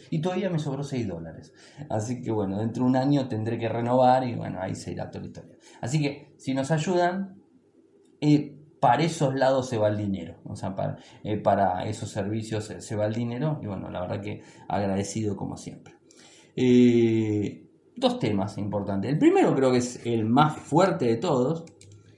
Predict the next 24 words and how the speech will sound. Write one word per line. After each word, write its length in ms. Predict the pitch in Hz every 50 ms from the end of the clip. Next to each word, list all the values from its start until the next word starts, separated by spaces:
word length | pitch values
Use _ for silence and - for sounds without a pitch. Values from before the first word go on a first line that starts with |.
| - - _ - - _ _ - _
Vieron 220 | - 339 330 233
que 100 | 170 147
siempre 300 | - - 240 240 196 156
para 200 | 143 - 117 123
esta 200 | - - - 123
fecha 580 | - - 165 185 196 - 165 117 107 101 - - -
o 260 | 107 107 104 113 139
antes 460 | 180 208 214 208 175 135 113 - -
empezamos 460 | - 120 117 127 123 190 185 165 147 160
a 40 |
ver 520 | 160 175 190 190 - - - _ _ _ _ -
qué 140 | - 202
nombre 540 | 196 190 190 202 214 214 214 214 202 190 165
Google 360 | 143 147 170 185 185 170 143
le 40 | 123
va 80 | 127 127
a 60 | 123
poner 260 | - 117 123 131 135
a 160 | 135 127 117
la 60 | 110 110
nueva 240 | 120 143 143 131
versión 360 | 117 107 107 - 139 120 113 110
de 100 | 113 -
Android. 440 | 87 87 85 82 87 - 82 78